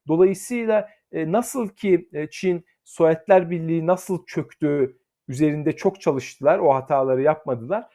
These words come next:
Japonya'nın da aslında seksen dokuzdan sonra yani Amerika Birleşik Devletleri'nin yerine geçecek korkularının en yüksek olduğu dönemden sonra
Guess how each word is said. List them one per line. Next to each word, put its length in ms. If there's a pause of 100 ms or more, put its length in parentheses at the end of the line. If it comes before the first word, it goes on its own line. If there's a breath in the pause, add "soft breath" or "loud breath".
(180)
Japonya'nın 800
da 220
aslında 460
seksen 480
dokuzdan 420
sonra 360
yani 520
Amerika 680
Birleşik 440
Devletleri'nin 760
yerine 280
geçecek 480
korkularının 760
en 160
yüksek 380
olduğu 420
dönemden 440
sonra 440